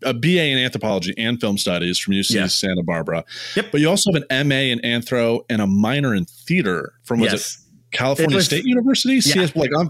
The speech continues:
Speaker 1: the C S U I'm familiar with is Colorado State. So is it California
Speaker 2: Oh, right.
Speaker 1: State University?
Speaker 2: Yeah, it's California State University. So that's Northridge. It's in the Valley area of Los Angeles.
Speaker 1: Gotcha.
Speaker 2: So,
Speaker 1: And
Speaker 2: yeah.
Speaker 1: then your P H D in anthro from, uh,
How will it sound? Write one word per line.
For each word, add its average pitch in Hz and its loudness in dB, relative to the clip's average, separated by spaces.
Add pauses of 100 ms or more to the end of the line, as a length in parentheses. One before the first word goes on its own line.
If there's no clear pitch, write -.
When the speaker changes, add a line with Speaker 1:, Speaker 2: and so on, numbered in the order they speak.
Speaker 1:
the 135 0
C - 2
S 214 0
U 180 2
I'm 139 0
familiar 120 0
with 104 0
is 101 -2
Colorado 104 0
State. 95 -2
So 113 0
is 98 -2
it 104 -4
California 113 0
Speaker 2:
Oh, - 2
right. 87 0
Speaker 1:
State 139 -2
University? 139 0
Speaker 2:
Yeah, 120 -2
it's 139 -4
California 165 0
State 127 0
University. 110 -2
So 117 -4
that's 107 -2
Northridge. 107 -2
It's 131 -2
in 165 4
the 135 2
Valley 101 -2 (140)
area 101 0
of 90 -4
Los 92 -4
Angeles. 82 -4 (540)
Speaker 1:
Gotcha. 98 -2
Speaker 2:
So, 85 -2
Speaker 1:
And - -8 (180)
Speaker 2:
yeah. 110 0
Speaker 1:
then 107 -2
your 98 -2
P 120 -2
H 107 -2
D 107 0
in 101 -2
anthro 95 -2
from, 90 -2
uh, 85 -2